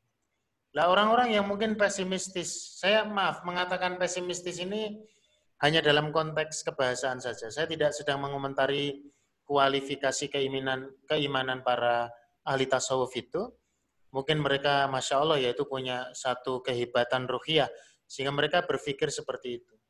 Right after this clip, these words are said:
Tetapi kadang-kadang kan memang, eh, apa yang mereka minta itu bukan sebagai sesuatu yang harus diwujudkan.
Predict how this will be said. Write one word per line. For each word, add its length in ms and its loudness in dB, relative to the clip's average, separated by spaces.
Tetapi 320 4
kadang-kadang 480 4
kan 80 0
memang, 260 -2
eh, 560 6
apa 240 4
yang 240 4
mereka 240 2
minta 400 0
itu 400 -6
bukan 320 -4
sebagai 400 -4
sesuatu 400 0
yang 240 -2
harus 400 -2
diwujudkan. 720 -2